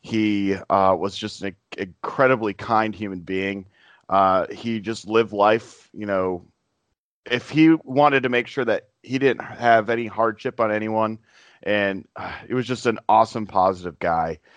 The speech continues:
And, uh, I'm gonna miss him a lot. We used to just come over, and he'd come over, either we go riding or we do a tech day or, you know, something silly as changing tires or doing a chain and sprockets or valve adjustment. It was just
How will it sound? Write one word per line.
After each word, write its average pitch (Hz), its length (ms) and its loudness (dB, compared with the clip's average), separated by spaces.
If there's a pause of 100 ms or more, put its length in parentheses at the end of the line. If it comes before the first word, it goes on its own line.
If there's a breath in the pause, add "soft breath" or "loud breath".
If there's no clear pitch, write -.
(340 soft breath)
And, 95 400 0
uh, 92 200 4
I'm 110 120 4
gonna 117 160 0
miss 117 220 0
him 104 100 -2
a 98 80 2
lot. 95 240 6
We 107 80 -2
used 117 180 -4
to 110 80 -6
just 110 240 -6
come 120 220 2
over, 117 440 6
and 101 240 -6
he'd 127 140 -10
come 139 160 -6
over, 131 200 0
either 110 180 -6
we 104 100 -6
go 101 140 -2
riding 127 640 4
or 101 160 -4
we 101 100 -10
do 95 200 -12
a 85 40 -14
tech - 320 -4
day 123 400 4
or, 101 160 -2
you 98 80 -10
know, 92 240 -8 (460 soft breath)
something 113 380 -2
silly 135 540 0
as 107 260 0
changing 101 480 -10
tires 127 760 2
or 98 360 -2
doing 95 260 -10
a 92 80 -10
chain 120 300 -6
and 104 100 -8
sprockets 127 640 0
or 92 160 -8
valve 123 360 4
adjustment. 120 640 -4 (460)
It 127 100 -4
was 143 180 -6
just - 340 -10